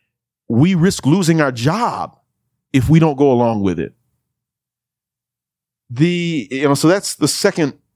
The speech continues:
one of the second reason, or another reason that we leave. A third reason that we're leaving is, I find, degrading the churches or the sacred spaces that we come from.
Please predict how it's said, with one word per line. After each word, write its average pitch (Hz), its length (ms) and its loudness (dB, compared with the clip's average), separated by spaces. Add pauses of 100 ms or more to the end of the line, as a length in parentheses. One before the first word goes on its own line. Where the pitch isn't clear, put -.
(360)
one 147 200 0
of 143 60 2
the 139 60 2
second 160 400 -2
reason, 135 540 2
or 113 180 2
another 160 280 0
reason 127 220 2
that 110 80 -2
we 113 100 2
leave. 107 160 2
A 117 60 0
third 233 360 -2
reason 98 460 0 (720)
that 131 180 -2
we're 139 140 2
leaving 104 460 0 (600)
is, 147 420 0 (1120)
I 147 120 -2
find, 147 300 -6
degrading 156 880 0 (840)
the 123 160 0
churches 123 920 -2 (440)
or 131 100 0
the 120 100 -6
sacred 147 420 -2
spaces 131 420 -4
that 117 140 -2
we 117 100 0
come 113 240 -2
from. 76 400 -6